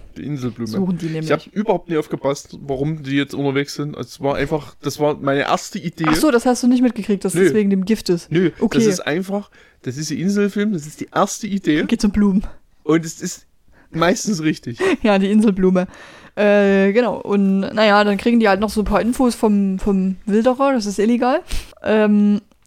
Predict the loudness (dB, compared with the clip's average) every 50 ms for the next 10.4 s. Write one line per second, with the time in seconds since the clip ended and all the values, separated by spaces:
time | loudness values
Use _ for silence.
0 | _ -6 -2 0 0 0 0 -2 0 2 2 2 2 2 2 2 2 2 0 2
1 | 2 4 4 4 4 2 0 -2 0 0 0 0 0 -2 -2 0 0 0 2 2
2 | 2 2 0 0 0 0 0 2 2 4 4 4 4 2 0 -2 -4 -4 -4 -2
3 | 0 2 0 0 0 -4 -4 -4 -2 0 0 2 2 2 2 2 2 2 0 0
4 | 0 -2 -2 -4 -4 -4 -4 -4 -2 -2 -4 -2 0 0 0 0 -2 -6 -12 -4
5 | 0 2 2 4 2 0 -2 0 0 2 2 2 0 -2 -4 -8 -10 -12 -16 -20
6 | -20 -20 -20 -20 -20 -6 -2 -2 -2 0 0 -2 -2 0 2 2 2 2 2 0
7 | 2 2 4 4 4 4 2 2 2 0 0 0 0 0 0 0 2 2 2 4
8 | 2 2 0 -2 -2 -4 -4 -2 -2 0 0 2 2 2 0 2 0 0 0 0
9 | 0 0 -2 -2 -2 -2 -4 0 2 2 2 2 0 -4 -4 -4 -2 0 0 0
10 | 0 0 0 2 2 0 0